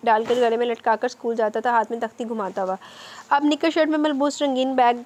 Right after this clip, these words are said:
कांधों पर लटकाकर अपने बाप की शानदार गाड़ी में इंग्लिश मीडियम स्कूल जाने लगा। वो खुश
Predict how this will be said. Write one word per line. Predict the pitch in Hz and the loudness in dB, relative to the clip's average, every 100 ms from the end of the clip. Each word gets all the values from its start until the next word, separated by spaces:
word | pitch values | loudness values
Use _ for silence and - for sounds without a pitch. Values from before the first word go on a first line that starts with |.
| - | 0
कांधों | 233 233 | 0 2
पर | 240 | -2
लटकाकर | 247 233 233 214 | -2 0 0 2
अपने | 247 247 | -2 -2
बाप | 233 220 208 | 0 0 0
की | 247 | -6
शानदार | - 220 214 233 | -4 -4 0 0
गाड़ी | 233 202 | 2 0
में | 214 | 0
इंग्लिश | 226 214 - | -4 -6 -4
मीडियम | 220 220 | -4 -4
स्कूल | - 202 | -2 -4
जाने | 202 185 | -2 -4
लगा। | 190 208 | -4 -2
वो | 220 | -2
खुश | 254 285 | -2 -4